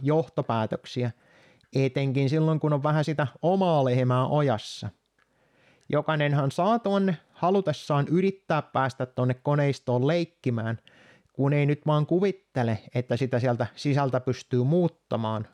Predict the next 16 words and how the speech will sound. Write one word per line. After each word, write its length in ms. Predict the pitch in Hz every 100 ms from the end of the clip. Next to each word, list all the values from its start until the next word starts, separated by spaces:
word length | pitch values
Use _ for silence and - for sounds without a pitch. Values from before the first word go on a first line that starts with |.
| _
kun 120 | 131
ottaa 360 | 131 - 139 139
huomioon, 640 | 196 202 170 139 123 117 - - - _ -
että 200 | 127 123
siihen 260 | 143 143
on 120 | 147 147
käytetty 720 | 160 156 143 - - 135 - _ -
pikkunen 840 | 202 247 - _ _ - 170 156
määrä 360 | 156 160 147 143
resursseja 840 | 170 180 165 135 - - 127 123 - _ 127
vuosikymmeniä 1080 | 170 202 175 - 180 185 165 139 123 117 110 - - - -
luomaan 480 | 180 180 160 131
tollanen 440 | 139 143 139 135 131
lähes 380 | 139 139 147 -
pomminvarma 680 | 185 196 190 139 127 120 120
järjestelmä 920 | 127 151 143 120 - - 110 110 110